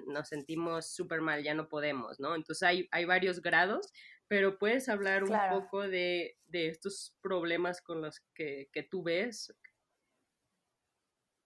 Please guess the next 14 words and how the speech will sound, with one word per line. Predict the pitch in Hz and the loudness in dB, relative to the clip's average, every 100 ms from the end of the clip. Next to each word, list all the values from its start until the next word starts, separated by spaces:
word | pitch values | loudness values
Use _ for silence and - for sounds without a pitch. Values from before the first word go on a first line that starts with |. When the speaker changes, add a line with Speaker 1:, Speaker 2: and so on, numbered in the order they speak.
| _ _ _ _ _ _ _ _ _ - _ _ _ _ _ | _ _ _ _ _ _ _ _ _ -20 _ _ _ _ _
Speaker 2:
Sí, | - - 311 | 2 6 10
la, | 269 247 233 | 10 10 8
los | 240 | 6
problemas | 240 247 254 285 | 8 8 8 6
con | - 226 | 4 0
los | 196 | 0
que | - | -2
llega | 202 208 220 | 4 8 8
la | 190 | 8
gente | 185 190 202 | 2 2 0
buscando | 190 - - 185 190 190 | 0 0 4 6 6 4
mindfulness | 185 180 185 190 175 - | 4 2 -2 -4 -4 -6
y | 180 | -6
meditación. | 165 156 156 - 185 | -2 -2 -4 -4 0